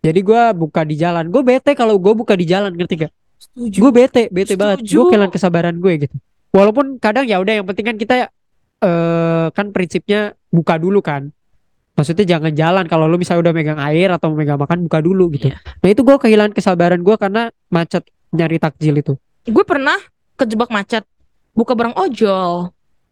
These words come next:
Speaker 2: di pinggir
Speaker 1: Anjay.
Speaker 2: jalan. Sulit banget kan?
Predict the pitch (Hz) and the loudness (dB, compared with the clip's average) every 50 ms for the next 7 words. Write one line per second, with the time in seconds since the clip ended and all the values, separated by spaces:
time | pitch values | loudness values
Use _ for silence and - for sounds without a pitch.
0 | _ _ - 196 214 269 277 233 233 208 233 202 180 202 208 208 202 202 196 196 | _ _ 2 4 6 6 4 4 4 4 6 4 4 4 2 0 0 0 0 -2
1 | 196 190 190 190 - - 151 151 151 151 147 147 - 185 175 175 185 196 - _ | -2 -2 -4 -4 -6 -6 -8 -8 -8 -10 -12 -10 -8 -6 -4 -4 -6 -6 -12 _
2 | _ _ _ _ _ - - - 285 269 262 262 269 285 311 349 339 - - 359 | _ _ _ _ _ -12 -8 -6 -4 -2 0 0 0 0 -2 -4 -6 -4 -4 -4
3 | 349 349 | -4 -4